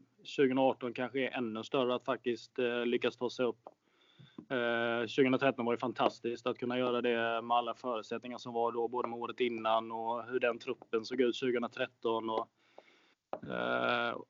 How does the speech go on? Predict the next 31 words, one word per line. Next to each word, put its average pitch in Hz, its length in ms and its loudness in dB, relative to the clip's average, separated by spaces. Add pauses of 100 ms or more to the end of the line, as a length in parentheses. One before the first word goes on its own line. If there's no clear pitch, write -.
och 143 120 2
sen 127 180 4
är 123 80 6
det 131 60 8
ju 135 60 12
en 139 120 8
jättebedrift 131 680 0
som 139 100 -2
många 127 240 0
glömmer 117 460 -2
att 120 200 -6
vi 123 200 -2
spelade 123 480 -2
tre 117 380 2
år 117 200 0
i 120 40 -2
Allsvenskan. 110 720 -6
Även 127 140 -4
om 117 60 -12
man 123 140 -6
åkte 123 260 -2
ut 117 200 2
med 123 120 -6
dunder 127 260 0
och 120 80 -2
brak 120 360 0
så 120 220 0
gjorde 123 180 4
man 120 140 -2
ändå 117 160 -4
tre 113 460 0